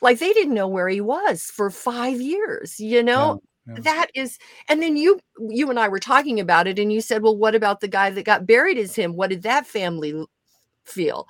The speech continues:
Speaker 1: And I thought, "Wow, I'd never thought about that." So I've gotta still do that research, and I've not done that yet. And thanks for the <laughs> reminders.
Speaker 2: Oh, sure, sure. I
Speaker 1: Yeah.
Speaker 2: mean, there's just so many threads there.
Speaker 1: Oh, it's,
Speaker 2: Uh,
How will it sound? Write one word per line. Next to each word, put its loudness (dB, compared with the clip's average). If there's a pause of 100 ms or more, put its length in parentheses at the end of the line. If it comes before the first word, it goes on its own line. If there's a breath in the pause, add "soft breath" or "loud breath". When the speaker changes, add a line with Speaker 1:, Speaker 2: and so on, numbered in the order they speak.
(420 loud breath)
Speaker 1:
And 2
I 4
thought, 4
"Wow, -2
I'd 0
never -2
thought -4
about -6
that." -4
So 0
I've 2
gotta 8
still 0
do -2
that 2
research, -6
and -4
I've -4
not -2
done -4
that -10
yet. -6
And -12
thanks -4
for -12
the -8
<laughs> -6
reminders. -8
Speaker 2:
Oh, 4
sure, 2
sure. 2
I 4
Speaker 1:
Yeah. 2
Speaker 2:
mean, 2
there's 0
just -8
so 6
many 2
threads -4
there. -10
Speaker 1:
Oh, 0
it's, -10
Speaker 2:
Uh, -14